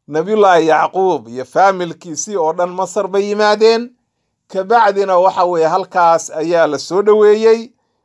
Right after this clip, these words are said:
wayna u sujuudeen oo, waxa weeye, diintooday ku bannaanayd. Kabacdina markaas, waxa weeye, Nabiyullaahi Yacquub calayhi salaam iyo ahalkiisii oo dhan Masar bay degeen. Muddo kabacdina waa dhintay Nabiyullaahi Yacquub,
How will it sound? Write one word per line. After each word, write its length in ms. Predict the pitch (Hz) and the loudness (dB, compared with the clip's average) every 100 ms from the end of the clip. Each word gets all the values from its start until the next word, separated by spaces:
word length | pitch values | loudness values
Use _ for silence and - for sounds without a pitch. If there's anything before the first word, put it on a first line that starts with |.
| _ 143 | _ -6
wayna 400 | 170 185 180 175 | -2 0 0 0
u 180 | 240 | -2
sujuudeen 1080 | 233 233 175 139 156 151 170 180 170 143 107 _ _ _ | -8 -8 -8 -8 -6 -2 0 0 -2 -8 -14 _ _ _
oo, 180 | 170 170 | 2 4
waxa 200 | 196 - | 4 4
weeye, 200 | 185 170 | 2 0
diintooday 640 | 135 160 214 208 190 160 156 | -6 -10 -10 -6 -4 -4 -8
ku 160 | - 208 | -10 -4
bannaanayd. 600 | 208 214 220 226 233 233 _ _ _ _ | -2 0 0 0 -4 -8 _ _ _ _
Kabacdina 640 | 165 156 190 185 180 165 156 | -10 -2 0 0 -2 -4 -2
markaas, 760 | 175 165 165 156 151 147 - _ _ _ | -4 -2 0 2 2 -2 -14 _ _ _
waxa 300 | 151 165 170 | -2 0 2
weeye, 300 | 165 165 151 | 0 -2 -2
Nabiyullaahi 720 | 147 151 151 170 160 151 151 | -2 -6 -6 -2 0 0 0
Yacquub 680 | 143 131 127 175 190 170 107 _ _ _ - | -4 -4 -4 -2 0 -2 -6 _ _ _ 0
calayhi 320 | 147 175 156 | 2 2 -2
salaam 600 | - 151 165 180 170 135 117 | -4 0 2 4 2 -2 -12
iyo 260 | 139 151 180 | -8 -4 -2
ahalkiisii 560 | 180 156 160 - 175 | -2 -4 -12 -10 -6
oo 80 | 170 | -4
dhan 140 | 147 | -4
Masar 380 | 147 175 175 175 | -4 -4 -4 -4
bay 160 | 156 139 | -4 -4
degeen. 460 | 120 123 120 104 98 _ _ - | -4 -6 -6 -8 -14 _ _ -16
Muddo 300 | 147 156 202 | -10 0 0
kabacdina 840 | 202 165 185 180 170 170 170 170 - _ _ 143 | 0 0 2 2 2 -2 -2 -4 -10 _ _ -2
waa 280 | 160 190 | 2 2
dhintay 440 | 185 165 156 170 156 | 0 -4 -8 -8 -6
Nabiyullaahi 680 | 147 143 170 165 151 147 151 | -6 -6 -6 -2 0 0 -2
Yacquub, 720 | 139 151 196 220 185 107 | -2 -2 2 2 2 -4